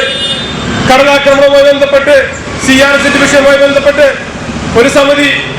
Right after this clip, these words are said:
രൂപം വരികയും നല്ലൊരു പ്രസ്ഥാനമായി, നല്ലൊരു സമരമായി അവർ മുന്നോട്ട് പോവുകയും ചെയ്തതാണ്. എന്നാൽ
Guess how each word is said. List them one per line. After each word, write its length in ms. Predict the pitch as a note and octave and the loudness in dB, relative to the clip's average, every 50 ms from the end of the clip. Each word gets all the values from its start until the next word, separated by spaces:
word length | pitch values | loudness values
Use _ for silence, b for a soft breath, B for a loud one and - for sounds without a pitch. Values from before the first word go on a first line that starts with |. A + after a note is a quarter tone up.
| - - - - - - - - | -10 -10 -8 -8 -8 -4 -2 0
രൂപം 260 | B3 C#4 C#4+ C#4 D4 C#4 C#4 | 2 2 2 2 2 2 2
വരികയും 380 | C#4 C#4+ C#4 C#4+ C#4+ C4+ B3+ C4 C4 A#3+ - G4 G4+ G4+ G4+ G4+ G4+ - - - - - - - - - - - - - A3+ | 2 2 2 2 0 0 0 -2 -6 -6 -4 -2 0 0 0 0 -2 -2 -4 -6 -8 -8 -8 -6 -6 -6 -4 -4 -2 0 2
നല്ലൊരു 420 | B3+ C#4+ C#4+ C#4+ D4 D4 D4 D4 C#4 C4+ B3 - - - - - - - A#3 - - - B3 A#3+ A3+ - - - - - - - | 2 2 2 2 2 4 4 4 2 2 0 -4 -8 -8 -6 -4 -4 -2 -2 -2 0 0 0 0 0 0 0 0 0 0 0 0
പ്രസ്ഥാനമായി, 760 | C4+ C4+ C#4 - - C#4+ C#4+ C#4+ C#4+ C#4+ C#4+ C#4+ C#4+ C#4+ C#4 C#4 - - - - - - - A3 | 0 0 0 0 0 2 2 2 2 2 2 2 0 0 0 0 -2 -2 0 0 0 0 2 2
നല്ലൊരു 300 | B3 C#4 C#4 C#4+ D4 C#4+ D4 C#4+ | 2 2 2 0 0 0 0 0
സമരമായി 480 | C#4 C#4+ C#4+ C#4+ C#4 C#4+ C#4+ C#4 C#4 C4+ - - - - - - - A#3 | 2 2 2 2 2 2 2 0 0 -2 -6 -8 -8 -6 -6 -4 -2 0
അവർ 120 | B3+ C#4 C#4+ C#4 C#4+ | 2 2 2 2 0
മുന്നോട്ട് 360 | D4 C#4 C4+ C#4+ C#4+ D4 D4+ D4+ C#4+ | -2 0 2 2 0 0 0 0 2
പോവുകയും 360 | C#4+ C#4+ C#4+ C#4+ D4 C#4 C#4 D4 | 2 4 4 2 2 2 0 0
ചെയ്തതാണ്. 360 | C#4+ C#4+ C#4 C4+ B3 A3 - - - - - - E3+ - - - - - - - - - - - - - - - - - - - - - - - A#3 | 2 2 2 2 0 0 -2 -4 -4 -6 -8 -8 -6 -6 -6 -6 -6 -6 -6 -4 -4 -2 -2 0 0 0 0 0 0 0 0 2 2 2 2 2 2
എന്നാൽ 280 | C4+ C#4 D4 D4 C#4 | 4 4 2 2 2